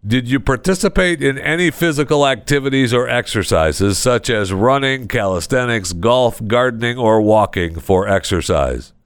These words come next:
Well, yeah, that, you would consider that physically inactive if someone answered no to that. So the South had the highest levels of physical inactivity.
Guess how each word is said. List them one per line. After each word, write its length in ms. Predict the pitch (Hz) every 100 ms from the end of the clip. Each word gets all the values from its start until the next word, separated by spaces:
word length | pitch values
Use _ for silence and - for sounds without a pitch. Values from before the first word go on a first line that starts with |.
| _ _ _ _ _ _ _ _ _ -
Well, 480 | 123 120 117 120 - _ _ _ _ -
yeah, 420 | 98 95 131 143
that, 160 | 110 110
you 160 | 107
would 180 | 104 95
consider 460 | - 87 - 131 110
that 240 | 98 95
physically 600 | - 117 104 98 - 104 98
inactive 580 | 95 98 85 - 71
if 100 | 71 -
someone 300 | 92 82 85
answered 460 | 85 - 80 67
no 200 | 73 71
to 120 | - 67
that. 280 | 55 53 - _ _ _ _ _ _ _ _ _ _ _ _ _ _ _ _ _
So 320 | - 151 147 143
the 140 | 131
South 840 | - - 214 220 170 165 - - - - - - _ _ _ -
had 140 | 135
the 100 | 135
highest 320 | 127 123 107
levels 340 | 113 107 98 85
of 100 | 87
physical 460 | 101 80 80 80
inactivity. 640 | 73 71 65 76 62 64